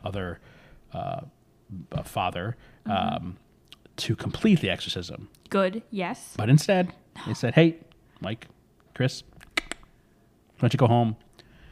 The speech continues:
Speaker 1: have a rest?"
Speaker 2: <laughs> Catch the game.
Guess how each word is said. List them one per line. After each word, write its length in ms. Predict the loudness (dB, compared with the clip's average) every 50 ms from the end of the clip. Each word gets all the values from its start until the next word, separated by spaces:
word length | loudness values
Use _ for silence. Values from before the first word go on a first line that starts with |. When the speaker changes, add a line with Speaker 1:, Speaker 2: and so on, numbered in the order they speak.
| -20 -20 -20 -16 0
Speaker 1:
have 180 | 2 4 4
a 40 | 6
rest?" 460 | 4 4 4 2 0 -4 -8 -12 -14 -16 -20 _ _ _ _ _ _
Speaker 2:
<laughs> 400 | _ _ -10 -8 -6 -6 -6 -2
Catch 220 | -2 -2 0 0
the 80 | -2 -4
game. 400 | -4 -2 -2 0 0 0 0 0